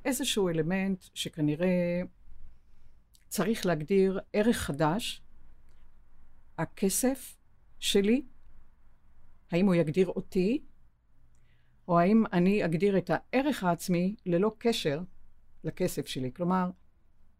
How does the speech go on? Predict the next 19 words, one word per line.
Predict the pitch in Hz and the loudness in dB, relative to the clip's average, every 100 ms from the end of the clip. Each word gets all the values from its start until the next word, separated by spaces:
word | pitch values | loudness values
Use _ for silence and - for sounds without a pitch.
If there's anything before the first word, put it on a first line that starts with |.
| _ - | _ -18
סוג | - - 392 | -6 0 0
של | - 294 | 2 0
שינוי | - 214 208 | 2 2 2
גרף. | 196 156 151 - - - - - - - - | 2 2 2 0 -16 -20 -18 -18 -18 -20 -6
האם | 160 233 294 - | 0 6 4 4
ערך | 226 233 226 | 2 2 -2
הכסף, | 185 185 - 147 - | 0 0 0 -6 0
כמה | 202 180 | 2 4
יש | 165 160 | 2 0
לי | 160 | -2
בבנק, | 147 143 151 151 180 - - - - - - | -4 2 4 4 0 -6 -18 -16 -14 -12 0
הוא | 185 214 | 2 4
זה | 165 180 | 4 2
שיגרום | 180 160 139 143 165 165 - | 0 -2 -2 0 2 0 -2
את | 151 | -2
הערך | 143 139 131 135 - - - - - - - 180 175 - | 0 0 -2 -4 -6 -10 -20 -12 -8 -8 0 2 2 -2
ש-, | - 139 139 135 135 127 | -2 0 0 -2 -4 -6
איך | - | -6
אומרים, | 160 160 156 151 147 | -4 0 2 2 0